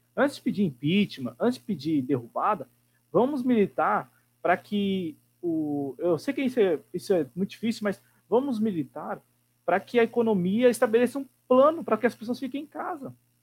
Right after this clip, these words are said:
pra que as pessoas não precisem pagar aluguel. E assim, não adianta suspender, não adianta suspender, Adriano, porque é o seguinte:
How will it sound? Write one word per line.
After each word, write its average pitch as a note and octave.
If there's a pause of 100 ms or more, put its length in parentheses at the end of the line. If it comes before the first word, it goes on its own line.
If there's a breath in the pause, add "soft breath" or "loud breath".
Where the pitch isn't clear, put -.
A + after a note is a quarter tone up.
(880)
pra G#3
que B3
as B3
pessoas B3+
não C4
precisem B3+
pagar B3
aluguel. A3+
E B3
assim, C4
não A3+
adianta A3
suspender, F#3+ (460)
não F3+
adianta G#3+
suspender, B3 (800)
Adriano, C#3+
porque D3+
é A#3+
o A#3+
seguinte: B3